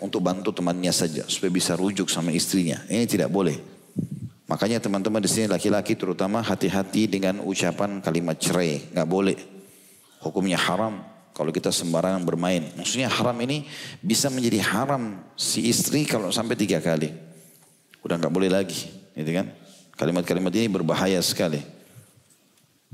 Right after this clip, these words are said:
Sama juga dengan orang kalau menuduh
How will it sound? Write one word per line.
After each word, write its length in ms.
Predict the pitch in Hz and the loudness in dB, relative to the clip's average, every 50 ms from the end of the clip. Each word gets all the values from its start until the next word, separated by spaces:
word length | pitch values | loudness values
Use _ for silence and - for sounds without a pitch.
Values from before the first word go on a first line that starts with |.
| - - - - _ _ _ - - - - - _ | -18 -18 -20 -20 _ _ _ -20 -20 -20 -20 -20 _
Sama 400 | - - - - 127 131 143 147 | -6 -2 0 0 2 2 2 0
juga 240 | 143 131 131 123 147 | 2 2 2 2 2
dengan 320 | 151 131 123 123 127 131 139 | 2 2 2 2 0 0 0
orang 400 | - 120 117 113 123 135 139 131 | 0 0 2 2 2 0 0 -2
kalau 480 | - 120 110 107 110 123 135 143 - | -2 0 0 2 2 2 0 -2 -2
menuduh 800 | - 113 113 120 127 135 143 156 160 147 123 120 117 101 87 87 | 0 0 2 2 2 2 2 2 2 2 2 2 2 2 2 -2